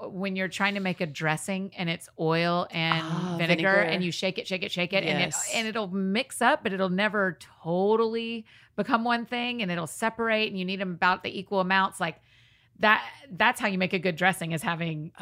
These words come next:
Speaker 1: oil and
Speaker 2: Oh.
Speaker 1: vinegar.
Speaker 2: Okay, I'm so glad it's not just me. Yes, because that's how I've, I've been surprised by my doubt in the
Speaker 1: Uh-huh.
Speaker 2: second half of my life. You know, I've never doubted Jesus, right?
Speaker 1: Sure.
Speaker 2: I mean, but I have had a lot of questions that I haven't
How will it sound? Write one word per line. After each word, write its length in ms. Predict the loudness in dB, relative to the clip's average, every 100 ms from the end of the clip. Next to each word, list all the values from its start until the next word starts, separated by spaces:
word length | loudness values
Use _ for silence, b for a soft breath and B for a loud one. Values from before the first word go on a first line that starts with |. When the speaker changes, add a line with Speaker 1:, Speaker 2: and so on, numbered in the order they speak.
| 4
Speaker 1:
oil 260 | 6 6
and 220 | 4 2 0
Speaker 2:
Oh. 20 |
Speaker 1:
vinegar. 460 | -2 -2 -6 -10 -12
Speaker 2:
Okay, 160 | -2 0
I'm 80 | 2
so 300 | 2 2 0
glad 200 | -2 -4
it's 180 | -6
not 220 | -6 -6 -6
just 240 | -8 -6
me. 280 | -6 -6 -8 B B
Yes, 260 | 4 4 4
because 240 | 0 -2
that's 200 | -2 -4
how 100 | -4 -4
I've, 300 | -4 -4 -6 -2
I've 180 | -2
been 140 | 0 0
surprised 840 | 0 -4 -12 -10 -8 -6 -8 -8
by 120 | -8
my 180 | -6 -8
doubt 480 | -8 -8 -8 -12 -4
in 140 | -2
the 60 | 0
Speaker 1:
Uh-huh. 120 | -2
Speaker 2:
second 260 | -2 -4 -6
half 200 | -6 -8
of 100 | -8
my 140 | -6
life. 320 | -6 -6 -8 -12 B B -2
You 100 | 0
know, 80 | 2
I've 100 | 2
never 280 | 2 2 0
doubted 360 | 0 -2 -4 -6
Jesus, 600 | -6 -4 -6 -6 -6 -6
right? 220 | 0 0
Speaker 1:
Sure. 100 | 2
Speaker 2:
I 120 | 0
mean, 240 | -2 -4 -8 -6
but 240 | -6 -4
I 220 | -2 0
have 140 | 0 -2
had 160 | -2
a 40 | -2
lot 240 | 2 0 0
of 100 | -6
questions 800 | -6 -4 -4 -6 -10 -10 -8 -8
that 220 | -8 -6
I 160 | -4 -2
haven't 380 | -2 -2 -4